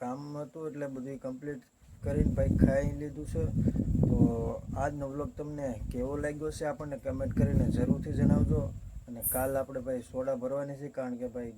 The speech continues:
ઘણા બધાના ઓર્ડર આવી ગયેલા છે. તો કાલનું કામકાજ એવું રહેવાનું છે. આજનો વ્લોગ તમને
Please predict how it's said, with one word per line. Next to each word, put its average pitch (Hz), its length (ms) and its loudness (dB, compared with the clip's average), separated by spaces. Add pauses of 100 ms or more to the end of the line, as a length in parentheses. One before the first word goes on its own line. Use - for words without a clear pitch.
ઘણા 127 280 -4
બધાના 123 420 -6 (120)
ઓર્ડર 135 260 -4
આવી 139 300 0
ગયેલા 143 320 -2
છે. 151 120 -8 (600)
તો 117 60 -14 (280)
કાલનું 131 360 -4
કામકાજ 131 360 -4
એવું 139 260 -8
રહેવાનું 143 360 -8
છે. 151 80 -10 (200)
આજનો 151 320 -4
વ્લોગ 147 220 -6
તમને 156 240 -8